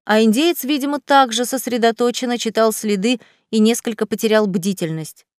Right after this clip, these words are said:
Или нет? Или это он из почтительности к местным духам старался идти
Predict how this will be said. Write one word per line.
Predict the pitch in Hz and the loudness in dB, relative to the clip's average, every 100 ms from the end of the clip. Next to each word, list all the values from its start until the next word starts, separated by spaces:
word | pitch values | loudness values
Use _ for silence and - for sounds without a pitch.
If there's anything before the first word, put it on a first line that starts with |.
| _ _ _ - | _ _ _ -12
Или | 185 175 196 | -8 -4 -2
нет? | 226 185 - _ _ _ _ _ _ _ | -2 -4 -10 _ _ _ _ _ _ _
Или | 185 196 233 | -8 -2 0
это | 226 254 | 0 0
он | 254 | 0
из | 247 | -2
почтительности | - 240 - - 269 269 254 254 - | -2 -4 -4 -6 -6 -4 -4 -6 -8
к | 220 | -4
местным | 220 247 240 233 | -2 -2 -2 -2
духам | 214 330 247 | -2 -2 -2
старался | 208 - 202 190 180 196 | -4 -2 0 0 -2 -6
идти | 180 - 175 | -6 -4 -6